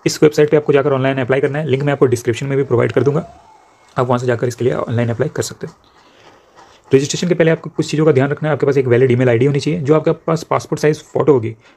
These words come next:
Colored photo होनी चाहिए और तीन महीने पुरानी, तीन महीने से ज़्यादा पुरानी नहीं होनी चाहिए, ठीक है। आपके पास स्कैन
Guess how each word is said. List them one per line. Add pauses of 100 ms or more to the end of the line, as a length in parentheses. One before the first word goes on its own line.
Colored
photo
होनी
चाहिए
और
तीन
महीने
पुरानी, (720)
तीन
महीने
से
ज़्यादा
पुरानी
नहीं
होनी
चाहिए, (220)
ठीक
है। (300)
आपके
पास
स्कैन